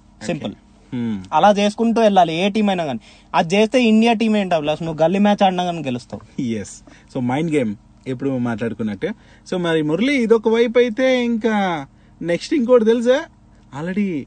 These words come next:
Speaker 1: నెక్స్ట్ ఐపీఎల్ కి సంబంధించి ఏదైతే వెస్టిండీస్, యూఎస్ లో జరిగే దానికి టికెట్లు కూడా పెట్టేస్తున్నారంట.
Speaker 2: ఓ,
Speaker 1: So,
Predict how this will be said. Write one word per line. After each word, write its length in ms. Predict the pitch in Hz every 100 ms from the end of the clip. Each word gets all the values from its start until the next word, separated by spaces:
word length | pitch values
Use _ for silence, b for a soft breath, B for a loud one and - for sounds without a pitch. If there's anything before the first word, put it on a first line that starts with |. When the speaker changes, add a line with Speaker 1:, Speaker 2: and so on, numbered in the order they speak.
| -
Speaker 1:
నెక్స్ట్ 260 | 139 151 190
ఐపీఎల్ 420 | 160 160 202 190
కి 60 | 185
సంబంధించి 560 | 185 185 180 180 190
ఏదైతే 340 | 175 175 165 170
వెస్టిండీస్, 480 | 151 - 170 170
యూఎస్ 380 | 165 156 160 -
లో 80 | 165
జరిగే 260 | 151 147 147
దానికి 260 | 151 156 -
టికెట్లు 320 | 143 165 160
కూడా 140 | 165
పెట్టేస్తున్నారంట. 960 | 156 147 147 139 - 143 143 135 185 208 b b b b 139
Speaker 2:
ఓ, 280 | 156 185
Speaker 1:
So, 360 | 123 120 113